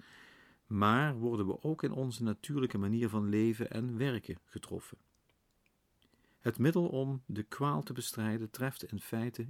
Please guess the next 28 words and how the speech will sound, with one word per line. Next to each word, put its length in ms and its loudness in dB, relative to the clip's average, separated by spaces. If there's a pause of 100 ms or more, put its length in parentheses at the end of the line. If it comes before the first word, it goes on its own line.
(120)
iedereen. 560 -2 (1120)
En 120 -4
dat 120 0
laat 220 2
ons 260 -4
niet 180 0
onberoerd 640 0
en 240 -4
brengt 260 -2
ons 180 -4
hier 280 0
en 160 0
daar 340 -2
zelfs 500 -6 (260)
van 180 -6
ons 300 -6
stuk. 460 -4 (2000)
De 80 -10
afgelopen 460 6
weken, 340 4
maar 120 0
met 140 0
name 380 2
de 80 0
afgelopen 480 -2
dagen 400 0
en 240 -4
uren, 420 -4